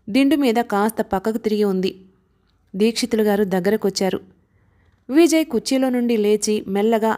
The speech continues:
ఆనంద్ చేతి నుండి తన చేయి విడిపించుకుని దీక్షితులు గారి చేతిలో పెట్టి పక్కకు తప్పుకున్నాడు.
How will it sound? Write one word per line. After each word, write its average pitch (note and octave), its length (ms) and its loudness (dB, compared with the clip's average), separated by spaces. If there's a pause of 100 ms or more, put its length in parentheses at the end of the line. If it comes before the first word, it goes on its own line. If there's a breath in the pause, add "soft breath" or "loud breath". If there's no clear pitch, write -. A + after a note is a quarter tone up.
ఆనంద్ A#3 460 0
చేతి G3 220 0
నుండి G3+ 240 0
తన G3+ 140 -4
చేయి G#3 300 0
విడిపించుకుని F#3+ 680 -2 (380 soft breath)
దీక్షితులు C4 460 0
గారి A3+ 220 2 (100)
చేతిలో G3 280 0
పెట్టి G3+ 260 -2
పక్కకు F#3 360 -6
తప్పుకున్నాడు. F#3 640 -4